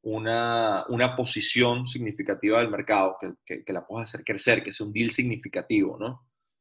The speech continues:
Este, y a partir de ahí, bueno, hay infinidad de cosas por las cuales tú puedes rechazar una inversión. De hecho, la mayoría de las inversiones uno las rechaza.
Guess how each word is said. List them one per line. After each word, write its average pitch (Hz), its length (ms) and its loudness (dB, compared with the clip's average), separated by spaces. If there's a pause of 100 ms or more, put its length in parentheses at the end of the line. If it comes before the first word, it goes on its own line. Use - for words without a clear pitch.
(360)
Este, 107 1200 2 (880)
y 127 80 2
a 123 80 4
partir 117 300 2
de 120 80 6
ahí, 127 100 6
bueno, 110 300 4
hay 107 180 0
infinidad 120 560 -2
de 107 120 0
cosas 120 300 -4
por 117 160 0
las 92 120 -2
cuales 98 360 0
tú - 140 -4
puedes 104 220 -2
rechazar 95 340 -6
una 104 140 0
inversión. 98 400 -2
De 90 80 0
hecho, 101 160 2
la 120 80 6
mayoría 90 220 0
de 90 80 -2
las 113 80 2
inversiones 101 440 -6
uno 110 220 -2
las 104 160 -2
rechaza. 92 440 -4